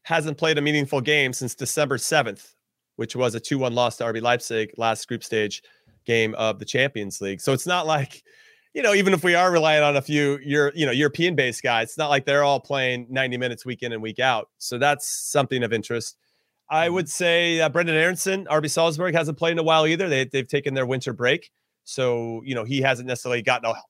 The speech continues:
Speaker 1: like, a ton of games in a row. And some of the guys that
Speaker 2: Mm-hmm.
Speaker 1: have,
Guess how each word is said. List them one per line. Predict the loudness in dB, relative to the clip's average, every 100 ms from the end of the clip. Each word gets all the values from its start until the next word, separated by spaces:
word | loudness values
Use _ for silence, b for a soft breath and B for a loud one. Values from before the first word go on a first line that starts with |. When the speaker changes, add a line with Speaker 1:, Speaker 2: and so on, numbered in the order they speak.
| -8
Speaker 1:
like, | -8 _ -12
a |
ton | -10 -2 0
of | 0
games | 0 0 0 -4
in | -4
a |
row. | 2 2 2 _ _ -8
And | -2
some | 0
of | 2
the | 4
guys | 2 2
that | 2
Speaker 2:
Mm-hmm. | 2
Speaker 1:
have, | 2 0